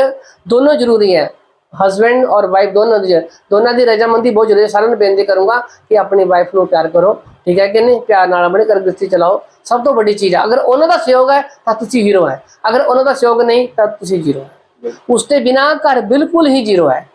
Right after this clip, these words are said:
Speaker 1: ਜਦੋਂ ਸਮਝ ਲਓ ਇਕੱਲਾ ਬੰਦਾ, ਇਕੱਲਾ ਬੰਦਾ ਕੁਛ ਨਹੀਂ ਕਰ ਸਕਦਾ ਹੈਗਾ,
Speaker 2: ਹਮ।
Speaker 1: ਠੀਕ ਹੈ ਕਿ ਨਹੀਂ? ਅਗਰ ਹਸਬੈਂਡ ਵਾਈਫ, ਠੀਕ ਹੈ, ਮਿਲ ਕੇ ਕਰ ਰਹੇ, ਬਹੁਤ ਅੱਛੀ ਗੱਲ ਹੈ। ਔਰ ਸਭ ਤੋਂ ਵੱਡੀ ਗੱਲ, ਮੈਂ ਕੋਈ ਨਸ਼ਾ ਨਹੀਂ ਕਰਦਾ, ਮੈਂ ਕੋਈ ਐਬ ਨਹੀਂ ਕਰਦਾ।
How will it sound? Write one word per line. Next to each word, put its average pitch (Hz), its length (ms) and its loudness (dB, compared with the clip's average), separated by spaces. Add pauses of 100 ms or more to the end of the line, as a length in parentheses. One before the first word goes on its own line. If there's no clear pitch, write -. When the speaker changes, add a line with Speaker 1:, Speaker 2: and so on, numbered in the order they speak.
(320)
Speaker 1:
ਜਦੋਂ 214 180 2
ਸਮਝ 226 180 2
ਲਓ 233 80 2
ਇਕੱਲਾ 226 340 0
ਬੰਦਾ, 220 200 0
ਇਕੱਲਾ 247 260 0
ਬੰਦਾ 269 140 0
ਕੁਛ 262 200 -4
ਨਹੀਂ 269 120 2
ਕਰ 220 100 0
ਸਕਦਾ 160 260 0
ਹੈਗਾ, 156 180 0
Speaker 2:
ਹਮ। 123 120 -8 (280)
Speaker 1:
ਠੀਕ 208 140 2
ਹੈ 247 100 2
ਕਿ 254 80 0
ਨਹੀਂ? 185 200 -2 (400)
ਅਗਰ 240 240 0 (1000)
ਹਸਬੈਂਡ 220 280 0
ਵਾਈਫ, 214 240 2 (140)
ਠੀਕ 208 180 0
ਹੈ, 214 100 2
ਮਿਲ 208 200 0
ਕੇ 214 100 2
ਕਰ 220 180 0
ਰਹੇ, 226 120 0
ਬਹੁਤ 226 220 -2
ਅੱਛੀ 214 200 -8
ਗੱਲ 202 160 2
ਹੈ। 202 120 -8 (280)
ਔਰ 202 40 -4
ਸਭ 214 160 -2
ਤੋਂ 247 120 2
ਵੱਡੀ 240 220 0
ਗੱਲ, 226 160 0
ਮੈਂ 226 120 2
ਕੋਈ 226 140 0
ਨਸ਼ਾ 208 240 0
ਨਹੀਂ 214 120 2
ਕਰਦਾ, 208 200 2
ਮੈਂ 208 120 2
ਕੋਈ 208 140 2
ਐਬ 190 160 0
ਨਹੀਂ 202 120 -2
ਕਰਦਾ। 185 280 0